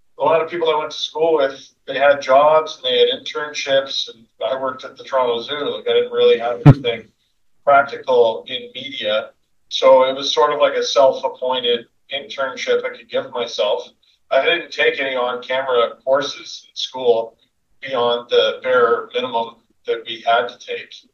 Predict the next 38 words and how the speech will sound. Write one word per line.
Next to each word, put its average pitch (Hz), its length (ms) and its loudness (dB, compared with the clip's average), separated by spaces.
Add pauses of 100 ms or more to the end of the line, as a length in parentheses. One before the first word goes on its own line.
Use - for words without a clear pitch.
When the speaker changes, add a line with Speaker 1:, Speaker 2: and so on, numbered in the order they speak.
(440)
Speaker 1:
Um, 113 840 4 (480)
it's 175 220 -4
not 202 220 2
really 175 560 -2 (600)
where 147 220 6
I - 80 0
thought 147 240 2
my 139 120 -4
future 135 360 -10
was. - 520 0 (400)
Speaker 2:
Hmm. 123 100 6
Speaker 1:
Um, 127 360 8
and 151 100 4
I 160 80 6
didn't 208 240 -2
think 208 100 -4
it 190 80 -6
was 175 160 -6
in 160 100 -8
sports - 460 -2
either, 117 420 -4
'cause - 120 -14
it's - 240 -16
not 139 180 2
like 131 220 2
I 123 140 0
grew 123 280 2
up - 220 -2 (560)
as 117 180 0
an - 80 -4
athlete. - 560 -4 (260)
Um, 110 680 -8 (100)
you - 80 -14
know, 120 100 -2
I 117 120 0
played 156 240 0
some - 180 -14
sports, - 720 0